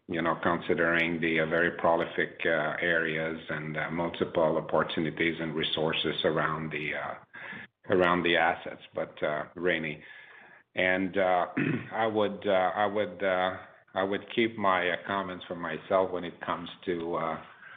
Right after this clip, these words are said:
more specific merger. I mean, you understand that as we advance, our focus now is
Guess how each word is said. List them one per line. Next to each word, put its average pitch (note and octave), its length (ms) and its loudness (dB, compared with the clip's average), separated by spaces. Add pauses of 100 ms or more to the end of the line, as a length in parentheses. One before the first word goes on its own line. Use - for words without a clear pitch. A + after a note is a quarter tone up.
(140)
more F#2 280 6
specific F2 720 0
merger. E2 400 -2
I E2 40 0
mean, F#2 240 -2
you G2+ 140 4
understand G2+ 600 2
that F2+ 140 0
as F2+ 260 0
we F2 180 -4
advance, F2 500 -4 (640)
our F2+ 220 4
focus G#2 320 2 (100)
now F2 280 0
is E2 120 -6